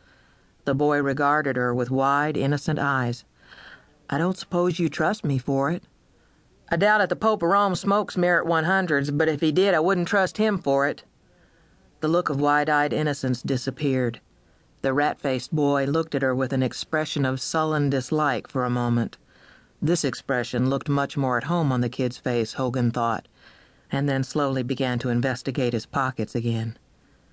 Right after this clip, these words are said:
"Just forget it and get out of here," Hogan thought. "You'll never make it to L A by eight if you don't get moving, windstorm or no windstorm.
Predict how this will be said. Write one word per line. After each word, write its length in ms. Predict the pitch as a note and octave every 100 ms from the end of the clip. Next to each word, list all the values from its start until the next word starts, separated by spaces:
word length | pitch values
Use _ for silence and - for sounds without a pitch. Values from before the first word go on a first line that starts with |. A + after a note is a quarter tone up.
| _ _ _ _ -
"Just 400 | - D3 D#3 -
forget 460 | A#2+ B2 B2+ C3+
it 140 | C3+ -
and 120 | A2+
get 200 | C3+ C#3+
out 260 | C#3 D#3
of 80 | C3
here," 320 | B2+ B2 A#2
Hogan 420 | A2+ C3 A#2+ A#2 A2+
thought. 360 | A#2 A2 G#2 - _ _ _ _
"You'll 120 | C#3
never 240 | C#3+ F#3 E3
make 240 | C3 A#2+
it 40 |
to 80 | A#2+
L 200 | A#2 A#2
A 80 | A#2
by 240 | A2+ A#2+
eight 280 | G#2+ C#3 D#3+
if 120 | B2
you 60 | C#3
don't 220 | C3+ B2+
get 180 | B2 A#2
moving, 460 | C3 D#3 C3+ B2 C3
windstorm 580 | D#3 D#3+ - C#3+ C#3+
or 80 | C#3+
no 200 | C#3+ F#3+
windstorm. 760 | F3 C3 A#2 - B2 A#2 A#2